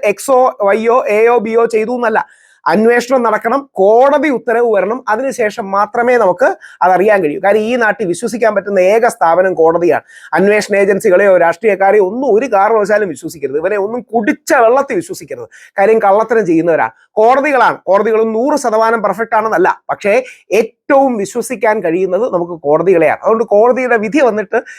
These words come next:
നമുക്ക് ആരാണെന്ന് പറഞ്ഞാൽ കുറ്റം പറയാം. പക്ഷേ ശ്രീ അഖിൽ മാരാർ പങ്കുവച്ച തമാശയുള്ള പോസ്റ്റ് തമാശയല്ല, ആഴമേറിയ ഒരു ചിന്തയാണ്.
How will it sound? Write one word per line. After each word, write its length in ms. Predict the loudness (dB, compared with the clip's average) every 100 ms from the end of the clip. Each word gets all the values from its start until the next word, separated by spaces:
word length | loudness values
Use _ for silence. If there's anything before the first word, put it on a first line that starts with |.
| -10 -2
നമുക്ക് 380 | 0 2 0 -2 -8 -2
ആരാണെന്ന് 460 | 2 4 2 0 -2
പറഞ്ഞാൽ 240 | -2 -2
കുറ്റം 300 | -6 -6 -6
പറയാം. 180 | -6 -10 -14
പക്ഷേ 360 | -4 0 0 -2 _ _
ശ്രീ 160 | -2 2
അഖിൽ 360 | 2 0 -2 0
മാരാർ 400 | 2 2 2 0
പങ്കുവച്ച 600 | -2 -4 -2 -2 -2 -2 -4 -6 _ _ _ 0
തമാശയുള്ള 720 | 2 4 2 2 0 0 0
പോസ്റ്റ് 600 | -2 -4 -4 -6 -6 -6 -4
തമാശയല്ല, 760 | -2 0 0 0 0 2 -2 0
ആഴമേറിയ 840 | 2 4 4 4 2 2 0 0 -4
ഒരു 80 | -6
ചിന്തയാണ്. 580 | -10 -10 -6 -4 -6